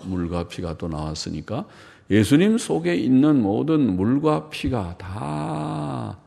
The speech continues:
소진됐습니다. 다 쏟아져 나왔을 것이라고 보입니다. 예수님은 사람으로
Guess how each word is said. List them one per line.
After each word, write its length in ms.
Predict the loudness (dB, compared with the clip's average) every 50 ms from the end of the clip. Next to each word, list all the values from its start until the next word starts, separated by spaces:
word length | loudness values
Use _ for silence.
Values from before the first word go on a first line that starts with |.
| _ _ _
소진됐습니다. 880 | -10 -4 -2 -2 0 2 2 0 0 0 -2 -4 -6 -8 -8 -8 -8 -10
다 320 | -12 -14 -14 -12 -12 -14
쏟아져 560 | -10 -8 -6 -4 -2 -2 -2 0 -2 -2 -2 -4 -8 -16 -20 -20 _ -8
나왔을 720 | -4 -2 -2 -2 -2 -2 -2 0 0 2 2 2 0 -2
것이라고 880 | -4 -8 -8 -6 -4 -4 -4 -4 -4 -4 -4 -2 -2 0 0 -2 -4 -10 -14 -12
보입니다. 600 | -10 -8 -6 -6 -6 -6 -8 -8 -10 -12 -12 -14 -16 -20 -20 -20 -20 -20 -20 -20 -20 -20 -20 -20 -20 -20 _ 2
예수님은 1000 | 6 6 8 8 10 10 12 12 10 10 8 8 8 8 6 6 4 0 -4 -6 -10 -16 -18 -16
사람으로 960 | -14 -14 -10 -8 -4 -4 -2 -2 -2 -2 0 -2 -2 0 0 0 0 -2 -4